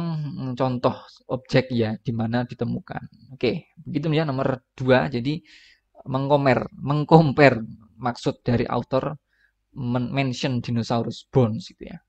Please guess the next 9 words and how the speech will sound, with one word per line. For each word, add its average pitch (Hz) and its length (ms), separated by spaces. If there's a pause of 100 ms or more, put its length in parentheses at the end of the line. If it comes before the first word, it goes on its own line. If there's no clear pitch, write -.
(1080)
Nah, - 80
teman, 226 240
yang 214 160
ketiga 143 320
itu 170 160
biasanya 127 480
memang 143 400
untuk 131 320
sinonim. 123 400